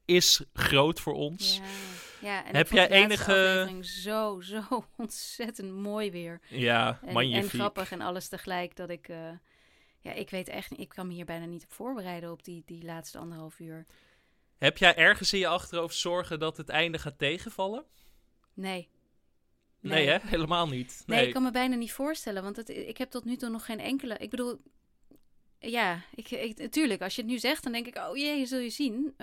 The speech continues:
Speaker 2: Maar ik kan het me bijna niet voorstellen, omdat dit gewoon,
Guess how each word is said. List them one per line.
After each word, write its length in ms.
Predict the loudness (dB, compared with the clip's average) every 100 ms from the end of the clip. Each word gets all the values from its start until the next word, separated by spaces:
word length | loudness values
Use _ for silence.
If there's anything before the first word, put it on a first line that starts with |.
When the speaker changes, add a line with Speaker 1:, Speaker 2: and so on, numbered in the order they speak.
| -8
Speaker 2:
Maar 160 | -6
ik 60 | -6
kan 140 | -2 0
het 80 |
me 100 | 0
bijna 240 | 2 0 0
niet 180 | -2 -6
voorstellen, 500 | -6 -4 -4 -8 -8
omdat 240 | -8 -8
dit 180 | -10 -12
gewoon, 460 | -6 -4 -2 -6